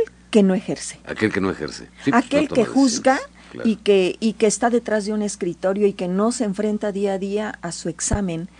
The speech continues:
Speaker 1: para poder diagnosticar, para poder tratar,
Speaker 2: No
Speaker 1: para
Speaker 2: hace
Speaker 1: poder
Speaker 2: clínica.
Speaker 1: atender. Aquel que no ejerce la medicina
Speaker 2: Ujú.
Speaker 1: es el que no se equivoca.
Speaker 2: Pues sí.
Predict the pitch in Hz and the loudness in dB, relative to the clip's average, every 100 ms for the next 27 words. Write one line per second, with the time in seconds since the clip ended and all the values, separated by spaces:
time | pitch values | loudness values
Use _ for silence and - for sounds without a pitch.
0 | - - 180 170 170 156 170 175 165 143 | -20 -4 0 0 0 0 0 0 -4 -4
1 | 143 156 - 175 175 - 156 151 143 160 | -6 -8 -4 -4 -4 -4 -6 -4 -4 -4
2 | - 151 - 156 170 120 143 156 - 170 | -4 -8 -4 -4 0 0 0 0 0 0
3 | 165 - 143 127 113 - - - - _ | 0 -4 -4 -4 -6 -14 -20 -20 -20 _
4 | _ _ - - 214 - 302 285 254 214 | _ _ -12 -2 -2 4 4 4 4 6
5 | 226 214 226 208 - 170 156 151 135 139 | 6 4 2 0 -4 -6 -6 -6 -6 -4
6 | 233 247 - 220 220 180 185 - - - | -2 -2 -4 -6 -6 -6 -10 -10 -20 -20
7 | _ - - 311 294 233 202 139 - _ | _ -20 -12 -8 -8 -6 -8 -10 -16 _
8 | - 139 - | -8 -8 -8